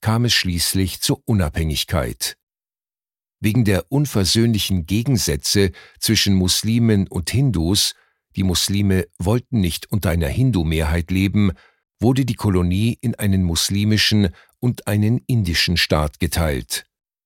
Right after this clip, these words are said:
Die gewalttätigen Begleiterscheinungen der Landesteilung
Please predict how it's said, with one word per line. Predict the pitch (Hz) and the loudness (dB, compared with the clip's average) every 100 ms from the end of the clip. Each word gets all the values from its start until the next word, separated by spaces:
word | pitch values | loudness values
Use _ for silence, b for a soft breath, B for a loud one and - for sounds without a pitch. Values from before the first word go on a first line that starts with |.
| _ _ _ _ - | _ _ _ _ -4
Die | |
gewalttätigen | 92 98 113 143 - 110 104 110 98 | 0 2 0 0 0 0 0 0 0
Begleiterscheinungen | 76 92 104 135 - - 92 85 92 95 92 | 0 0 0 0 -2 0 0 2 2 4 2
der | 76 71 | 0 -2
Landesteilung | 92 123 98 - 92 85 90 98 | 0 0 0 0 0 0 2 0